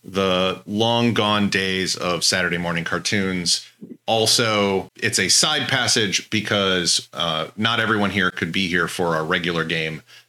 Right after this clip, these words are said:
And so, uh, we've decided, rather than not having a game, we want, still wanted to get together as friends and game.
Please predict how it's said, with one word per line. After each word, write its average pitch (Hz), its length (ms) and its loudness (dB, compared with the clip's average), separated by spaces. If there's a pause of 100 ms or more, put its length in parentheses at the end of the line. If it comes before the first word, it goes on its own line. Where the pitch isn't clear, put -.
And 82 320 -4
so, 78 540 0 (260)
uh, 82 320 -4
we've 104 220 0
decided, 95 420 0
rather 143 300 2
than 104 160 2
not 127 240 2
having 123 360 0
a 92 100 0
game, 85 360 -2
we 95 80 0
want, 95 300 0
still 131 180 2
wanted 113 160 2
to 101 80 0
get 101 140 0
together 92 480 0 (320)
as 85 160 -2
friends 90 360 0
and 82 280 -4
game. 117 480 0